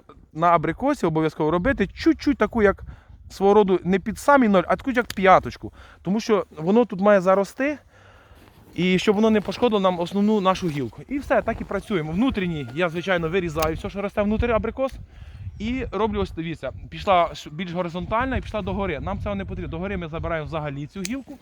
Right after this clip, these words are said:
переводимо на більш гор-, горизонтальну. Можна її в кінці пришпілювати. Так само тут. Ось ця пішла сюди, цю я забрав, внутрі росте, забрав. Ось так.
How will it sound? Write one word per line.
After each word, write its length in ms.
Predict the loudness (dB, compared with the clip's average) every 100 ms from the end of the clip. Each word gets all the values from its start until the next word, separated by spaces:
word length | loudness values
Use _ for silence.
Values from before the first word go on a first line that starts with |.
| _ -20 -20 -16 -12 -2
переводимо 480 | 2 4 2 2
на 100 | 0
більш 380 | -2 -4 -6 -12 -18 -18 -16 -8
гор-, 200 | -6 -4
горизонтальну. 800 | -4 -4 -4 0 2 0 -2 -8 -6 -4 -4 -4
Можна 220 | -2 -2
її 120 | -2 -4
в 40 |
кінці 220 | -6 -8
пришпілювати. 440 | -8 -10 -8 -8 -8
Так 80 |
само 240 | -4 -2 -2
тут. 160 | -4
Ось 240 | -8 -8 -4
ця 120 | -4
пішла 220 | -4 -10
сюди, 200 | -4 -6 -6 -10
цю 220 | -6 -2
я 120 | -2
забрав, 440 | -2 0 0 0 -4
внутрі 260 | -8 -6
росте, 320 | -8 -8 -8
забрав. 360 | -6 -4 -4 -6 _ _ -20 _ _
Ось 160 | -10 -6
так. 220 | -8